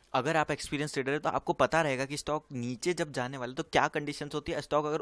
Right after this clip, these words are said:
ऊपर जाएगा तो क्या कंडीशंस होती है। Telegram चैनल की मैं बात करूँ तो Telegram चैनल पे देखिए मैंने एक लास्ट कॉल आपको दी थी, ये बालकृष्ण की थी, बालकृष्ण इंडस्ट्रीज की। इसको बाय लेवल था थ्री वन थ्री टू सेवन पे और शॉर्ट सेलिंग लेवल था वन थ्री टू ज़ीरो पे। अगर आप अभी भी Telegram चैनल पे ज्वाइन नहीं है तो आप डिस्क्रिप्शन में आपको लिंक मिल जाएगा,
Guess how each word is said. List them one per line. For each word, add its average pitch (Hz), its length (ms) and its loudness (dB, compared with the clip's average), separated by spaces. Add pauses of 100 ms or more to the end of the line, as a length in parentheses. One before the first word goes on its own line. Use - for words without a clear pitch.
ऊपर 156 280 4
जाएगा 131 240 -2
तो 156 120 -8
क्या 131 200 6
कंडीशंस 107 460 -4
होती 101 180 -6
है। - 40 -20 (680)
Telegram 147 400 -2
चैनल 147 220 -4
की 143 100 -8
मैं 147 140 -8
बात 135 200 -2
करूँ 127 320 -8
तो 127 160 -4
Telegram 123 420 -4
चैनल 120 180 -4
पे 123 100 -2
देखिए 120 240 -4
मैंने 127 160 -2
एक - 80 -8
लास्ट 120 280 -2
कॉल 123 180 -4
आपको 110 360 -4
दी 110 240 -10
थी, 113 320 -10
ये 113 60 -6
बालकृष्ण 104 600 -2
की 120 140 -14
थी, 120 200 -14 (340)
बालकृष्ण 113 400 -2
इंडस्ट्रीज 110 640 -8
की। 135 260 -6
इसको 123 320 -4
बाय 117 180 2
लेवल 117 280 -2
था 117 220 -2
थ्री 107 460 -6
वन 110 280 -4
थ्री 107 200 -8
टू 104 360 -8
सेवन 107 360 -4
पे 131 220 -2
और 107 320 -4
शॉर्ट 107 240 -6
सेलिंग 107 220 -8
लेवल 98 200 -2
था 110 200 -4
वन 107 220 -6
थ्री 104 160 -10
टू 117 160 -10
ज़ीरो 98 200 -6
पे। 95 100 -4
अगर 104 200 -4
आप 107 160 -4
अभी 110 200 -4
भी 120 100 -6
Telegram 110 440 -6
चैनल 110 120 -8
पे 113 120 -6
ज्वाइन 110 200 -4
नहीं 117 100 -12
है 170 60 -12
तो - 100 -10
आप 123 220 -6
डिस्क्रिप्शन 107 420 -8
में 104 120 -6
आपको 98 180 -8
लिंक 104 200 -4
मिल 101 100 -8
जाएगा, 104 300 -8